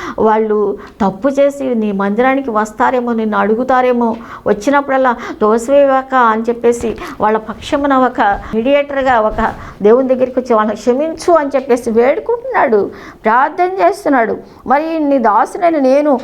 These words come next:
నీ జనులైన ఇశ్రాయేలు స్థలము తట్టు తిరిగి ప్రార్థన చేయనప్పుడల్లా నీ నివాస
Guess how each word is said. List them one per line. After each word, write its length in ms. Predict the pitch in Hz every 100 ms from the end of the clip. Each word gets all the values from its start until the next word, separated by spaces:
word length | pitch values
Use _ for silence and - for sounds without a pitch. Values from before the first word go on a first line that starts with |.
| - -
నీ 160 | 240 247
జనులైన 400 | 208 240 294 320
ఇశ్రాయేలు 500 | 277 269 294 302 302
స్థలము 360 | 302 254 262 294
తట్టు 260 | 302 285
తిరిగి 380 | 254 254 262 285
ప్రార్థన 420 | - 214 240 285
చేయనప్పుడల్లా 960 | 285 285 294 277 269 277 311 349 330 233 - - -
నీ 100 | 240
నివాస 360 | 240 233 262